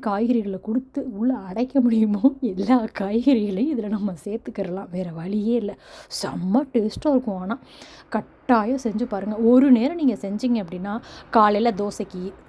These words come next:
சாதத்துக்கு, அடுத்து நைட்டு இட்லிக்கு எல்லாத்துக்கும் டாப் டக்கரா இருக்கும். அவ்வளோ ஒரு டேஸ்டா இருக்கும். நீங்க அடுத்து இதை விடவே மாட்டீங்க. இதை வந்து நல்லா கொஞ்சம் மீடியம் சைஸா வந்து, அஹ், நம்ம நறுக்கி எடுத்துக்கிறலாம். இதை நம்ம வந்து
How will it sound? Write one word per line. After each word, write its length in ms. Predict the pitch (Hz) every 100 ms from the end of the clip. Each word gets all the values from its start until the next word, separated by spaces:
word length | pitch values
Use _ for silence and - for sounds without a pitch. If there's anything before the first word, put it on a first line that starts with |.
| -
சாதத்துக்கு, 600 | 202 214 233 220 185 220 - - -
அடுத்து 280 | 226 277
நைட்டு 460 | 240 240 262 247 226
இட்லிக்கு 360 | 208 269 269 226
எல்லாத்துக்கும் 840 | 196 208 214 277 262 - 226 330
டாப் 240 | 214 190 226 -
டக்கரா 320 | 180 247 254
இருக்கும். 240 | 208 220
அவ்வளோ 500 | 180 - - - 330
ஒரு 140 | 269 -
டேஸ்டா 340 | - 185 - -
இருக்கும். 220 | 220 277
நீங்க 180 | 269 208
அடுத்து 300 | 190 262 285
இதை 120 | 226
விடவே 340 | 190 202 247 254
மாட்டீங்க. 420 | 190 180 190 220 - - - -
இதை 200 | 294 277
வந்து 180 | 269 320
நல்லா 340 | 254 262 302 - - -
கொஞ்சம் 360 | 285 277 262 -
மீடியம் 300 | 254 294 277 220
சைஸா 360 | 196 190 - 220
வந்து, 400 | 185 208 480 587 -
அஹ், 100 | 254
நம்ம 260 | 214 196 196
நறுக்கி 500 | 202 208 254 247 214
எடுத்துக்கிறலாம். 480 | 185 - 180 185 208 - -
இதை 180 | 262
நம்ம 180 | 240 220
வந்து 220 | 208 269